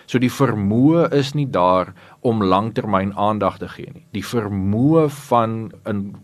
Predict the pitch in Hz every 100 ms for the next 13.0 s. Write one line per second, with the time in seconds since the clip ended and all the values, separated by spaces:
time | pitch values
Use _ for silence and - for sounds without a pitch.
0 | 95 98 110 - 139 123 - 107 95 80
1 | 95 - 131 127 117 98 95 - 90 90
2 | 90 - - - - 127 110 113 101 104
3 | 107 113 95 98 - 101 98 - - -
4 | 117 113 90 - - _ - - - -
5 | - 127 135 139 202 247 185 147 - -
6 | 139 139 113 110 - 127 117 104 127 120
7 | 110 107 - 151 143 127 113 110 - 85
8 | 127 180 151 92 95 98 95 127 - -
9 | - _ _ - 101 127 - 139 - 117
10 | - 110 95 90 104 - 123 101 - 143
11 | 139 135 131 104 98 - 101 101 101 113
12 | - 98 90 87 - 87 82 85 -